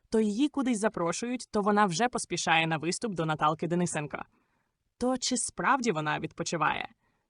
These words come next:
Чи, можливо, активна участь у подіях —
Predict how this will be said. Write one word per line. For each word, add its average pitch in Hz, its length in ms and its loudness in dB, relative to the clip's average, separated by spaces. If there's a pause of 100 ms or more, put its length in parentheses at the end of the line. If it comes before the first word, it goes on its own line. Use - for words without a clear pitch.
Чи, - 160 2
можливо, 247 400 4
активна 269 540 0
участь 220 400 -2
у 202 60 -2
подіях — 175 460 -4